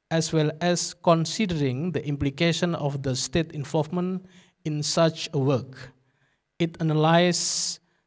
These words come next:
the politicization of the Quran commentary through discussion of how the tafsir mechanism function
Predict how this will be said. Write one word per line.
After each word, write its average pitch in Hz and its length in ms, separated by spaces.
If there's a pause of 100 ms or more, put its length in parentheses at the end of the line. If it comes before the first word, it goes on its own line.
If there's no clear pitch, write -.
the 131 260
politicization 143 840
of 127 160
the 127 80
Quran 156 600 (180)
commentary 143 680 (480)
through 175 280
discussion 156 580
of 151 240
how 220 440
the 147 120
tafsir 151 480
mechanism 156 880 (300)
function 180 760